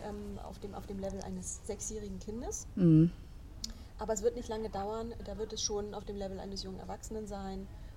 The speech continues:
Speaker 1: Irgendwann natürlich dann auf dem gleichen Level wie ein, wie wir beide wahrscheinlich.
Speaker 2: Ja.
Speaker 1: Ähm, da kann ich persönlich das aber schon verstehen, dass beim Thema K I generell eher Ängste als Hoffnung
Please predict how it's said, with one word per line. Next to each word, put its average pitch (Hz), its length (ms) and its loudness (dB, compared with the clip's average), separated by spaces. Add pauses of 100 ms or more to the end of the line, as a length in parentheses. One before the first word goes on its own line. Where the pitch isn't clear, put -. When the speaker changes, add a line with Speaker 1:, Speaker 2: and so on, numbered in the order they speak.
(140)
Speaker 1:
Irgendwann 196 260 -4
natürlich 190 480 -6
dann 190 280 -6 (1040)
auf 196 140 -6
dem 202 100 -6
gleichen 185 280 -4
Level 175 260 -6 (600)
wie 180 100 -8
ein, 165 120 -10 (600)
wie 190 180 -4
wir 165 180 -4
beide 156 260 -6 (300)
wahrscheinlich. - 380 -8 (220)
Speaker 2:
Ja. 202 180 12 (380)
Speaker 1:
Ähm, 185 420 -4 (300)
da 214 80 -6
kann 214 220 -4
ich - 160 -8
persönlich 240 260 -6
das - 120 -4
aber 202 180 -6
schon 233 200 -6
verstehen, 220 480 -4 (220)
dass - 240 -6 (300)
beim 202 160 -6
Thema 214 240 -6
K - 160 -10
I 220 180 -10
generell 214 480 -4 (400)
eher 233 200 4 (100)
Ängste 240 400 -2 (180)
als 220 200 -4
Hoffnung 208 400 -2